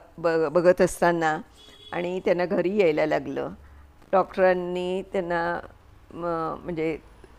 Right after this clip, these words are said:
अ, तपासलं, सगळं ठीक आहे असं सांगितलं. आता पुढे बघूया काय होतंय.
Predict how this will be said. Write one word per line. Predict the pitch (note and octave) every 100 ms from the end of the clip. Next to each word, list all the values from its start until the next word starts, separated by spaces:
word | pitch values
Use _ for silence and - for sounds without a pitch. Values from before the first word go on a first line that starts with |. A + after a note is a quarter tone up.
| - - F2+
अ, | G2 D3+ B2 F#3+
तपासलं, | - E3+ A3+ F3+ E3+ E3 - - - - -
सगळं | - F3
ठीक | F3+ - G3
आहे | A3+ B3+ F#3
असं | - F3
सांगितलं. | F3+ C#3+ C#3 - C3+ C#4+ - - - - -
आता | E3+ -
पुढे | E3+ F#3 F#3+ D4
बघूया | C4+ F#3 E3 F3+ G4 -
काय | D#3+ C3+
होतंय. | F3 - -